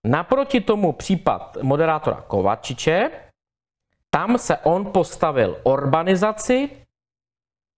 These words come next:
médií a Vyhazov si nezaslouží. Takže jednou je to soukromá věc televize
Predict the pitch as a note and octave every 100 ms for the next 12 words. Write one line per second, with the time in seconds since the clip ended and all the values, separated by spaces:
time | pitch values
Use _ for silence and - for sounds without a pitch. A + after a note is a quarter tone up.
0 | - G#2 G2+ G2+ A#2+ D3+ G#3+ B3 - _
1 | - B2+ C#3+ F3+ E3+ D#3+ - D3 A#2+ A#2+
2 | B2+ - A2 G#2+ G2 C#3 C3+ E3+ F3+ F#3+
3 | F#3 - E3 D#3 E3 D#3+ D3+ C3+ - -
4 | D3+ E3 D#3+ D#3+ D#3+